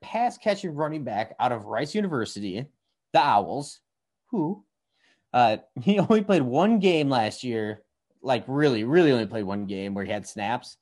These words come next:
He was active for, like, I think, three total games. But his week ten against the Saints, he had one rush for three yards and a catch for twenty-seven yards.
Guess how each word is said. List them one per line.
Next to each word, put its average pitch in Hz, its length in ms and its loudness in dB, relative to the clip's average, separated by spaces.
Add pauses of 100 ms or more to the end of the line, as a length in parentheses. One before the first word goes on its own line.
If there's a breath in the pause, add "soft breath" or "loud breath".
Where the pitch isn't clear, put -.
(120)
He 139 60 -4
was 123 100 -2
active 113 380 0
for, 120 80 -4
like, 110 100 0
I - 40 -20
think, 107 180 -10
three 107 200 -10
total 117 260 -4
games. 127 440 -4 (340)
But 123 60 -10
his 104 140 -6
week 143 180 0
ten 202 160 2
against 202 240 -4
the 226 80 -12
Saints, 160 480 -4 (340)
he - 80 -8
had 101 80 -6
one 117 160 -4
rush 185 180 -4
for 185 100 -10
three 175 240 -2
yards 143 360 0 (300)
and 95 80 -12
a 98 60 -10
catch 143 440 -2 (160)
for 123 120 -8
twenty-seven 113 1200 -4 (100)
yards. 98 680 -4